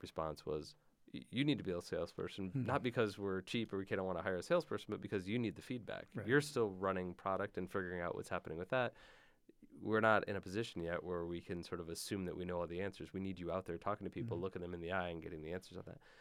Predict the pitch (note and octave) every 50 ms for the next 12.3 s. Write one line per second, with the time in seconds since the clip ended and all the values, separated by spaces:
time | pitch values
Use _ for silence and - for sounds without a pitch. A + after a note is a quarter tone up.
0 | - - - - G#2+ A2+ G#2+ G2 G#2 G2 F2+ E2+ - A2 B2 B2 G#2+ F#2 F2+ F2+
1 | F2 - - - - - - - F#2 F2+ D#2+ D2 F#2 F#2 F#2 F2+ - - F2 F2
2 | F2 F2 E2+ - - E2+ D#2 D#2+ D#2+ D#2+ D#2 D#2 D#2 D2 D2 - - - - -
3 | - - _ _ _ - - - F2 D2+ D2 E2 D#2+ - - - - G#2 G#2+ G2+
4 | F2 F2 E2 - - F2+ E2 D#2+ E2 D#2+ E2+ D#2 D2+ D2 C#2+ - - - - -
5 | - D#2+ E2 - - D#2+ C2 E2+ E2+ F2 D#2+ D2+ - F2 E2+ E2 F2+ E2+ - -
6 | E2 D#2+ - - D2+ D#2 D#2+ E2 E2 D#2+ D#2+ D2+ - - F#2+ F#2 - - F2 E2
7 | - - F2 E2 D#2 - E2+ E2 E2 F2+ - G#2 F#2 - G2 E2 C2+ E2 F2+ -
8 | - - - - - - - - - - - D#3 D3+ C#3 A#2+ G#2+ F#2 - - _
9 | - - - - - - - F#2+ F#2 F#2 F2+ E2+ E2+ F2 F#2 F#2+ - - - -
10 | - F#2 F2 E2+ - - E2 D#2+ D#2+ C#2+ - - C#2 - - - - A#2 - A2
11 | F#2 F2+ F#2 F2+ F2+ - - G2 F2+ - F2 E2 - - G2+ F2+ F2 F2 E2+ F2
12 | F2 F2 E2+ E2+ -